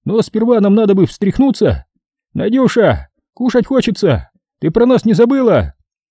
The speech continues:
"Несу, Ира царя небесного!" отозвалась Надюша, занося в горницу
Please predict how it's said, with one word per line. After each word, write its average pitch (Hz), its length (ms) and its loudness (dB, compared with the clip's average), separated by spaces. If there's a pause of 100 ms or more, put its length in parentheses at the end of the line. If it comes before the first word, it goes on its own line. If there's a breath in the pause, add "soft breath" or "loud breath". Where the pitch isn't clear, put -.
(160)
"Несу, 240 1000 2
Ира 247 300 2
царя 240 300 -2
небесного!" 190 800 0 (380)
отозвалась 110 680 -4
Надюша, 139 480 -4 (560)
занося 107 640 -2
в 92 80 -6
горницу 143 680 -2